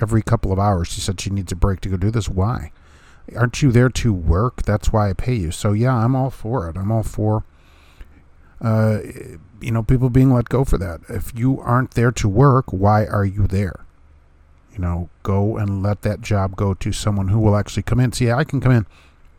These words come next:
This is what women always gripe about, this pay, uh, you know, disparity, which I don't buy. I don't buy any of it. Um,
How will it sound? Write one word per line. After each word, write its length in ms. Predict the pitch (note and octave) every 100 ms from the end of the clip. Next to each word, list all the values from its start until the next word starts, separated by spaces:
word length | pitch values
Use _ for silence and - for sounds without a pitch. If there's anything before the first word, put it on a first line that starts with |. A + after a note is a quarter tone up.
| - _ - -
This 120 | E3
is 40 |
what 100 | D#3
women 200 | A#2+ A#2
always 160 | G2 F2+
gripe 260 | G#2 G#2
about, 300 | - F2 D#2 - - - -
this 200 | - G2
pay, 500 | - - A2+ G#2 F#2 - - - - - -
uh, 240 | - - -
you 100 | A#2+
know, 120 | G2
disparity, 480 | F2+ F2+ - G2+ F#2
which 180 | B2 -
I 60 |
don't 140 | D3+ F2+
buy. 340 | F2+ D#2+ F#2 - -
I 40 | -
don't 160 | F#2+
buy 180 | F#2 F#2+
any 160 | G#2 F#2+
of 120 | D#2+
it. 100 | D#2 - - - - - - - - - -
Um, 280 | B2+ A#2+